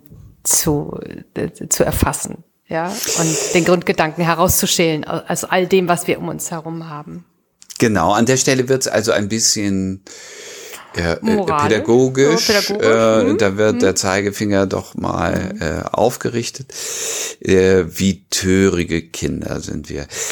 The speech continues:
Speaker 2: Ich will noch mal bei der Strophe davor einen Moment stehen bleiben.
Speaker 1: Mhm.
Speaker 2: Ähm,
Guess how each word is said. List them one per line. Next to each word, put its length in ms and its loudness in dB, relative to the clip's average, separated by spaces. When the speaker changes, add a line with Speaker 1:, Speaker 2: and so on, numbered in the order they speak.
Speaker 2:
Ich 160 -2
will 140 4
noch 120 2
mal 160 2
bei 160 2
der 100 4
Strophe 300 -2
davor 400 2
einen 100 0
Moment 360 0
stehen 300 -4
bleiben. 300 0
Speaker 1:
Mhm. 160 -10
Speaker 2:
Ähm, 560 2